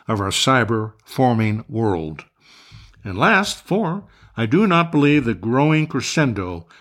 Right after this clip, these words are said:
of hubris from cyber modeling firms will accurately resolve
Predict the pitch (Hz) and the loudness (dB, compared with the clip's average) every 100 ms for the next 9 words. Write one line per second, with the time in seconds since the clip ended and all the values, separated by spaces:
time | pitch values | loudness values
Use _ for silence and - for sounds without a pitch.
0 | - 113 - 214 208 95 - - - - | -8 -8 0 2 2 0 -2 -6 -8 -16
1 | - _ - 104 - 151 151 135 147 135 | -20 _ -6 -4 0 2 2 2 2 2
2 | 113 101 120 110 107 - 110 - 147 156 | -2 -2 -4 -4 -6 -6 -8 -2 -2 0
3 | 151 139 135 113 135 110 101 90 | 0 0 -2 2 2 2 -2 -6